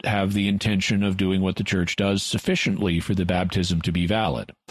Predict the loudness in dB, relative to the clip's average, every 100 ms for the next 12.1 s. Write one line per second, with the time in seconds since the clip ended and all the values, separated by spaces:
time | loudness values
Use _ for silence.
0 | -18 -18 -20 _ _ -2 0 2 0 0
1 | 2 0 0 0 0 0 0 2 0 0
2 | 0 0 0 0 0 0 0 0 0 0
3 | -2 -4 -2 -2 0 0 2 0 0 0
4 | 0 0 0 -2 -4 -2 0 2 2 2
5 | 0 0 0 0 -4 -8 -4 0 0 0
6 | 0 0 0 0 0 -2 -4 -4 0 0
7 | 0 0 0 0 -2 -2 -2 0 0 2
8 | 2 2 0 0 0 0 0 0 -2 -4
9 | -6 -20 -20 -20 _ _ -2 0 0 0
10 | 0 0 0 0 2 0 0 0 0 0
11 | 0 0 0 0 -2 -2 0 0 0 0
12 | -2